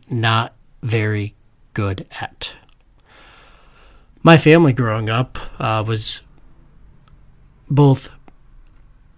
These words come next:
relatively poor and very spendthrift, which means if there was a dollar, I mean, good God, get the oven mitts. We're gonna need to do something 'cause this thing's gonna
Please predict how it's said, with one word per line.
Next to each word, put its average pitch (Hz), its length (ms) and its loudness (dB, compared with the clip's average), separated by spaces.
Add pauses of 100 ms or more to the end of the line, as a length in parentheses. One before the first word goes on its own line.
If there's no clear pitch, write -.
(120)
relatively 214 720 2
poor 156 600 0 (1300)
and 139 600 2 (640)
very 160 280 2
spendthrift, - 880 -6 (480)
which - 220 -6
means 120 200 -2
if 110 80 -10
there 156 140 0
was 151 160 6
a 127 40 0
dollar, 143 520 4 (840)
I 127 80 0
mean, 117 260 -2 (160)
good 147 180 2
God, 139 300 2
get 131 140 0
the - 120 -8
oven 135 340 2
mitts. 135 220 2
We're 147 180 4
gonna 127 200 2
need 117 220 -4
to - 100 -18
do 131 160 0
something 117 400 0
'cause 117 140 -4
this 135 120 0
thing's 113 240 -2
gonna 101 300 -6